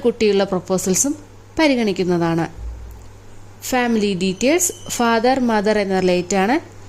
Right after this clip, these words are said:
നാല് സിസ്റ്റേഴ്സാണ് ഇവർക്കുള്ളത്. വേറെ ഡിമാൻഡ്സോ കാര്യങ്ങളൊന്നും തന്നെ പറയുന്നില്ല. രണ്ടാമതായി പുനർവിവാഹം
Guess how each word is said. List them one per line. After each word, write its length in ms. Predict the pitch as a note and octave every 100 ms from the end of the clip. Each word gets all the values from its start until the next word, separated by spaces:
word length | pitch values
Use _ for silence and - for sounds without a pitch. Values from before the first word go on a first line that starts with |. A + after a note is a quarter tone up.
| - B3
നാല് 300 | C4+ C4+ C#4 B3+
സിസ്റ്റേഴ്സാണ് 640 | A3 - G3+ - G3 F#3
ഇവർക്കുള്ളത്. 580 | F#3 F3+ - F3+ F3+ A#3 F4 - - - - - - - - B3
വേറെ 220 | B3+ A#3
ഡിമാൻഡ്സോ 420 | A3 G#3+ G#3+ A3+ G#3+
കാര്യങ്ങളൊന്നും 540 | F#3+ F#3+ F#3+ F#3 F#3 F#3
തന്നെ 160 | A3 D4+ -
പറയുന്നില്ല. 520 | C#4 G3 F3+ E3+ E3+ E3 - - - - - - - - - -
രണ്ടാമതായി 640 | C#4 C4 A3+ G3 F#3 A3 E4 - - - -
പുനർവിവാഹം 840 | C#4 C#4 C#4 C#4+ C4+ C4+ A#3 A3